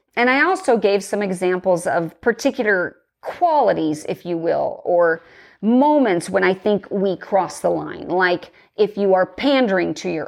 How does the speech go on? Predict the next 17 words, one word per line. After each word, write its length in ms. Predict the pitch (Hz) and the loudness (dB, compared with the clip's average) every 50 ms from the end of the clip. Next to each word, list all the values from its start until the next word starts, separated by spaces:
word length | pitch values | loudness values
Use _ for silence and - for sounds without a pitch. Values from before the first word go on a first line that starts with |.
| - | -10
audience, 480 | 160 151 156 151 151 151 - - - - | -12 -12 -12 -12 -12 -14 -14 -14 -12 -10
if 140 | 151 147 - | -10 -6 -4
you're 120 | 196 196 | -2 -2
manipulating 1000 | 196 208 220 233 240 254 262 277 262 269 - 208 202 185 170 160 160 170 151 151 | 0 0 0 2 2 2 2 2 2 0 0 0 2 2 0 -2 -2 -4 -4 -4
your 180 | 147 151 135 - - | -4 -6 -6 -8 -10
audience, 680 | - 160 143 - - - - - - - - - - - | -10 -10 -10 -10 -10 -12 -12 -14 -16 -18 -20 -20 -8 -2
if 200 | - 202 190 196 | 0 0 0 0
you're 280 | - 202 214 208 220 220 | 0 0 2 4 4 2
violating 840 | 214 196 214 240 277 330 359 359 294 220 190 180 170 170 160 160 | 2 0 0 2 2 2 2 2 0 2 2 0 0 -2 -2 -4
your 180 | 156 156 - - - | -6 -6 -8 -12 -14
audience, 460 | 156 - 139 - - - - - - | -14 -12 -12 -14 -14 -16 -12 -10 -10
if 120 | 190 190 | -8 -4
you're 160 | - 226 220 214 | 0 0 0 0
gratuitous 1300 | 185 160 - 220 247 233 - - - - - 320 392 440 415 330 220 - - - - - - - - _ _ _ _ _ _ _ _ | -2 -2 0 2 2 2 0 -4 -16 -6 0 2 4 4 4 4 0 -2 -4 -8 -12 -18 -20 -20 -20 _ _ _ _ _ _ _ _
in 180 | - - 202 196 | -8 -6 -4 -4
some 380 | 185 - - 202 185 175 165 | -4 -6 -4 -4 -4 -4 -4
way, 460 | 165 165 - - - - - - - | -6 -8 -10 -10 -12 -14 -16 -18 -20